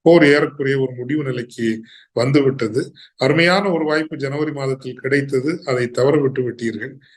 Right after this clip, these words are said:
இனிமேல் போர் நிறுத்தம் என்பது இயலாத காரியம் என்று இந்திய தரப்பில் எனக்கு சொல்லப்பட்டது. அத்தோடு நானும் என்னுடைய செயற்பாட்டையும் இடர்பாட்-, இடைப்பாட்டையும் நான்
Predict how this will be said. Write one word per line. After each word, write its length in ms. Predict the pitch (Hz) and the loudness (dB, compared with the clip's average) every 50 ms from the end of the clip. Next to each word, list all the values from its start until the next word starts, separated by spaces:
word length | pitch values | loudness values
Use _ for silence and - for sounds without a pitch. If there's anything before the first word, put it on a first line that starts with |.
| _ _ - | _ _ 0
இனிமேல் 440 | 135 143 165 170 180 185 190 180 | 2 4 4 6 6 6 4 4
போர் 240 | - 156 156 165 165 | 4 6 6 6 6
நிறுத்தம் 320 | 147 147 135 131 135 143 131 | 4 0 -2 0 -2 -2 -2
என்பது 560 | 127 120 117 123 120 143 147 135 123 - - | -2 -4 -6 -4 -2 0 0 0 0 -4 -6
இயலாத 420 | - 120 117 123 127 127 123 120 110 | -4 0 2 2 2 2 2 0 -4
காரியம் 480 | - - 117 110 110 110 113 151 175 - | -4 -4 -4 -2 -2 -4 -6 -8 -8 -8
என்று 320 | - 131 123 127 147 143 | -6 -6 -6 -6 -4 -4
இந்திய 260 | 127 127 131 143 139 131 | -4 -2 0 2 2 2
தரப்பில் 380 | 135 123 120 120 120 123 120 | 2 0 0 -2 -2 -6 -6
எனக்கு 280 | 120 113 113 110 - 110 - | -8 -8 -10 -12 -14 -14 -12
சொல்லப்பட்டது. 540 | 113 110 113 113 113 110 101 104 - 98 107 - - _ - - _ _ | -12 -12 -12 -12 -14 -16 -16 -16 -16 -16 -16 -18 -20 _ -20 -20 _ _
அத்தோடு 440 | - 143 139 139 160 175 180 190 185 | -2 -2 2 6 6 8 8 8 6
நானும் 560 | 151 143 143 147 156 170 185 180 - - - _ _ _ _ | 4 4 4 4 2 2 -2 -4 -6 -10 -14 _ _ _ _
என்னுடைய 800 | - 143 156 175 202 196 180 180 175 165 160 147 143 135 131 - - _ _ _ | 0 0 2 2 2 4 4 4 4 4 4 2 0 -2 -6 -10 -14 _ _ _
செயற்பாட்டையும் 880 | _ - - 147 156 165 160 - - 151 139 139 139 135 127 135 156 160 | _ -6 -2 0 2 2 0 0 -2 -4 -4 -4 -6 -8 -10 -10 -10 -10
இடர்பாட்-, 540 | 147 135 139 135 135 135 131 127 127 - - | -8 -6 -6 -4 -4 -4 -4 -4 -4 -8 -6
இடைப்பாட்டையும் 760 | - 120 127 139 151 147 143 131 131 127 123 - 120 139 156 | -4 0 2 2 2 2 2 0 -2 -2 -2 -4 -8 -8 -8
நான் 320 | 139 127 123 123 123 123 | -6 -4 -4 -4 -6 -8